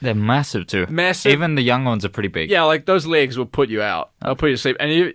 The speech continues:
Speaker 2: like, they've got massive teeth as well.
Speaker 1: Yeah.
Speaker 2: They'll take a big chunk out of your arm if, if
Speaker 1: So
Speaker 2: they, if they weren't, like, they, they're used for chewing, like,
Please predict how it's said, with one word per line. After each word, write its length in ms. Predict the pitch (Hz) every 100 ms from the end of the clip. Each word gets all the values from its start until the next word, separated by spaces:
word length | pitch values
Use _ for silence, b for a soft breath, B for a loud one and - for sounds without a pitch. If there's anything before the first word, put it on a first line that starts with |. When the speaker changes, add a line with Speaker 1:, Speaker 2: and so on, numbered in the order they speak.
| -
Speaker 2:
like, 140 | 135
they've 180 | 165 190
got 180 | 247 165
massive 380 | 160 151 139 -
teeth 340 | 139 202 -
as 160 | 190 160
well. 300 | 160 269 -
Speaker 1:
Yeah. 440 | 107 113 120 113 92 -
Speaker 2:
They'll 140 | 143
take 220 | 143 170 143
a 100 | 110 -
big 280 | - 156 127
chunk 280 | - 127 123
out 100 | 120
of 80 | 98
your 100 | 113
arm 160 | 113 101
if, 360 | - - - -
if 120 | 117
Speaker 1:
So 60 | 139
Speaker 2:
they, 140 | 123 -
if 120 | 123
they 100 | 147
weren't, 360 | 131 135 127 117
like, 380 | 110 101 - -
they, 160 | 143
they're 120 | 143 180
used 300 | 185 202 -
for 200 | 156 120
chewing, 400 | - 143 123 120
like, 180 | 101